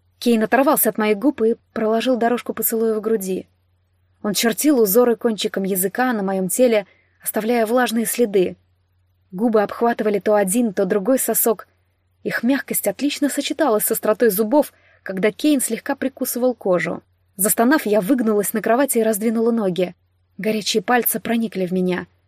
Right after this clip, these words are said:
но лишь за тем, чтобы подготовить меня к продолжению. Кейн добрался до заветной точки. Лёгкое, почти невесомое прикосновение к клитору, и с моих губ сорвался громкий стон. Я подалась бёдрами навстречу мужской руке,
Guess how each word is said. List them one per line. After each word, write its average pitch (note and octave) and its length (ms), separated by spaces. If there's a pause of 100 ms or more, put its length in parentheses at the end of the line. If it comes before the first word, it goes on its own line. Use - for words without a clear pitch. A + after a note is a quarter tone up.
(280)
но A#3 180
лишь C#4+ 260
за B3 140
тем, D4+ 240
чтобы G#3 280
подготовить A3 640
меня F#3 200
к - 60
продолжению. F#3+ 800 (580)
Кейн B3 260
добрался A#3 460
до G#3 120
заветной G#3+ 420
точки. - 520 (440)
Лёгкое, G#3 400
почти G3+ 320
невесомое A3+ 520
прикосновение G#3+ 640
к - 40
клитору, A3 500 (480)
и G#3 60
с - 120
моих G#3+ 180
губ G#3 220
сорвался A3 480
громкий G3 340
стон. F3 360 (420)
Я G#3+ 140
подалась B3 460
бёдрами G#3+ 340
навстречу A#3+ 480
мужской A3+ 340
руке, A3 420